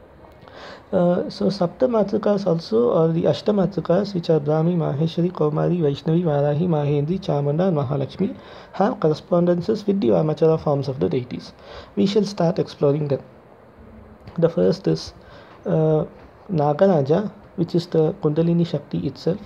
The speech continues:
This is the Vamachara aspect of Chinnamasta or Renuka Devi seen earlier, which is Vajreshi. Uh, this is the Kundalini aspect rising from the Muladhara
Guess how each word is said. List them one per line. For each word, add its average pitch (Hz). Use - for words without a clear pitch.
This 160
is 202
the 202
Vamachara 190
aspect 160
of 151
Chinnamasta 170
or 147
Renuka 165
Devi 147
seen 160
earlier, 139
which 160
is 151
Vajreshi. 165
Uh, 175
this 220
is 247
the 202
Kundalini 202
aspect 196
rising 170
from 175
the 220
Muladhara 170